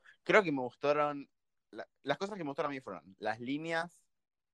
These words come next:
tipo, me parecieron que estuvieron,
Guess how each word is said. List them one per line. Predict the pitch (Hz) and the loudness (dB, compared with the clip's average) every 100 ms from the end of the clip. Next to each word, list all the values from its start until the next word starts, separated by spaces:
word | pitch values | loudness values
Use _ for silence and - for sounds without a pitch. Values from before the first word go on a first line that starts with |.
| _ _ _ _ _ _ _ _ _ _ | _ _ _ _ _ _ _ _ _ _
tipo, | - 98 98 | -14 -10 -8
me | 98 92 90 | -10 -12 -12
parecieron | - 95 95 117 | -8 -8 -8 -10
que | 101 | -8
estuvieron, | 107 104 101 | -8 -8 -10